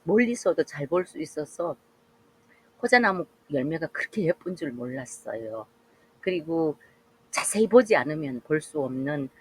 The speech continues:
눈 주름 잎이라든가 또 푸른 솔잎난 같은 게 좀 특색이 있었어요. 우리 꽃식물원 이 층에 올라가면 그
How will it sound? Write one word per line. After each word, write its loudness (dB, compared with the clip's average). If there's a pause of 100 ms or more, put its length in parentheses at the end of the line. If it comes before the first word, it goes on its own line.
(400)
눈 -2
주름 -2
잎이라든가 -8 (520)
또 2 (220)
푸른 0
솔잎난 0
같은 -10
게 -6 (240)
좀 -6
특색이 -8
있었어요. -6 (640)
우리 0
꽃식물원 2
이 -4
층에 -4
올라가면 -2 (500)
그 -6